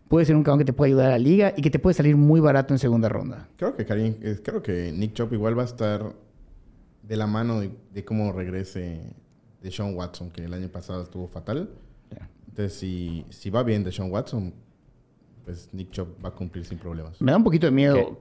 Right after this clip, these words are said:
Speaker 1: qué tanto pueda correr Watson, qué tanto le pueda robar touchdown terrestres, eh, Watson, pero creo que si está mal, se va a tener que ayudar el juego terrestre.
Speaker 2: Yo no creo que le robe tanto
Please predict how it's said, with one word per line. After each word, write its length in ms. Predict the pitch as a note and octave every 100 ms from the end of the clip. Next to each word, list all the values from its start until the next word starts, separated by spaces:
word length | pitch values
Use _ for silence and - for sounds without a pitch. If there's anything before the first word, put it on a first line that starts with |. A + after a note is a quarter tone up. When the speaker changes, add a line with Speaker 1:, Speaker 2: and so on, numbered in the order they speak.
| -
Speaker 1:
qué 80 |
tanto 260 | D3 D3+ C3+
pueda 140 | C#3
correr 240 | C3 B2 B2
Watson, 500 | A#2+ B2 - A#2+ A2
qué 140 | C3
tanto 220 | B2+ C3+ C3+
le 60 |
pueda 200 | - B2+
robar 640 | A#2+ A2+ A#2+ A#2+ A#2+ A2 - _ _
touchdown 360 | - A#2+ B2+ B2
terrestres, 800 | - B2 G#2+ G#2+ - F#2+ - - _ _ _ - -
eh, 300 | A2+ - -
Watson, 460 | F#2 D3+ G3 D#3
pero 120 | C#3 C#3+
creo 100 | E3+
que 80 |
si 80 | B2+
está 200 | B2 C#3+
mal, 340 | B2+ C3 G#3 C#4 - _
se 140 | -
va 80 | A#2+
a 20 |
tener 140 | C3 B2+
que 80 | A#2+
ayudar 200 | A2 G#2+
el 80 |
juego 200 | A2+ A#2
terrestre. 500 | A2+ A2+ F#3 F#3+ D#3 - - - - _ _ -
Speaker 2:
Yo 120 | E3
no 60 | G#3
creo 220 | A3+ -
que 140 | -
le 100 | A2+ A2
robe 200 | A#2 A#2
tanto 680 | A2 A2 A2 G#2+ F#2+ -